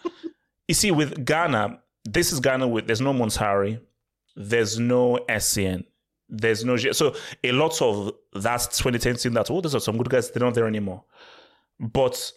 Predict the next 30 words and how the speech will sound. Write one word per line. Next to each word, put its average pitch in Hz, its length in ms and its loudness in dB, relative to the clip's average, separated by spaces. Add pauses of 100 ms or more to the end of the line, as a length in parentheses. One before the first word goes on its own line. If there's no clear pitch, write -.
(380)
you, 135 720 -2 (160)
like, 139 440 -2
Ghana 170 260 2
for 156 140 -2
me, 131 140 0
they 120 200 0
definitely 131 580 -2
impressed 110 560 -4
the 101 100 0
most. 113 360 0
But - 220 0
even 165 340 0
then, 120 240 0
I'm 107 120 -2
like, 98 340 -2 (480)
"There's - 180 -8
only 131 200 0
so 120 180 -2
far 104 200 -2
these 101 220 -4
guys 92 240 -2
can - 220 -8
go," - 260 -6 (580)
because 117 600 -2
you 117 260 -2
need, 135 500 -4
that 139 360 -2 (180)
bit 151 140 2
of 123 180 0
quality - 560 0